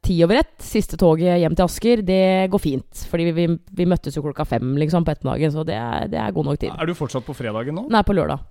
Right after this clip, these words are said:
Speaker 2: Ok.
Speaker 1: Ja. Eh, det som skjer er at, eh, jeg er jo da, eh, altså, det må jeg bare si, en to, en todagers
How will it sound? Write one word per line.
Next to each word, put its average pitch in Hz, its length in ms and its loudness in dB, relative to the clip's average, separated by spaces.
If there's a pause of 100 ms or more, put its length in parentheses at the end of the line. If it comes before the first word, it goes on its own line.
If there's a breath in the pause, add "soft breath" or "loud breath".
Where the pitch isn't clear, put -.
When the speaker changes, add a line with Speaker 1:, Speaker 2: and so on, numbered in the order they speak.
(1300)
Speaker 2:
Ok. 170 140 -2 (260)
Speaker 1:
Ja. - 80 -2 (1900 loud breath)
Eh, 208 680 6 (680)
det 226 300 6 (100)
som 285 340 2
skjer 285 500 4
er 202 260 4
at, - 260 0
eh, 233 280 4
jeg 208 400 4
er 180 280 2
jo 190 120 4
da, 170 160 6 (300)
eh, 175 800 2
altså, 190 240 2
det 190 160 0
må 262 80 4
jeg 262 80 4
bare 180 140 4
si, 240 160 2 (140)
en 196 120 2
to, 175 160 0 (100)
en 190 140 2
todagers 175 540 0